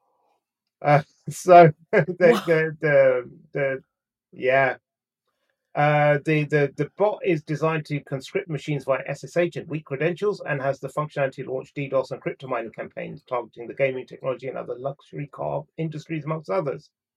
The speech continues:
Speaker 1: Akamai decided to test some of the botnet's command and control functionality as part of its research, so it set up a controlled environment by modifying a, um, recent sample to talk to,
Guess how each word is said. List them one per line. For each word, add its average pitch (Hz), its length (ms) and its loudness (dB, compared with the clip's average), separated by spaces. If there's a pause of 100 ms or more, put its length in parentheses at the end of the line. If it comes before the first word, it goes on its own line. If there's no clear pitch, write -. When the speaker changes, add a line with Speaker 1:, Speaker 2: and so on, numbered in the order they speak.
(420)
Speaker 1:
Akamai 196 440 4
decided 175 340 2
to - 200 -2
test 180 140 2
some 175 180 2
of 160 60 0
the 151 140 -6
botnet's 170 480 -4
command 151 340 2
and 151 120 -10
control 165 540 2
functionality 131 640 -2
as 135 120 0
part 135 300 0
of 120 40 -12
its - 140 -16
research, 156 420 -2
so - 140 -10
it - 120 -12
set 127 240 -4
up 127 200 -8
a 123 80 -10
controlled 120 440 -8
environment 185 640 0 (580)
by 127 220 4
modifying 120 760 -2
a, 117 320 -2
um, 110 400 -2 (680)
recent - 320 -10
sample 160 440 2
to 127 100 -12
talk 127 380 -6
to, 113 320 -8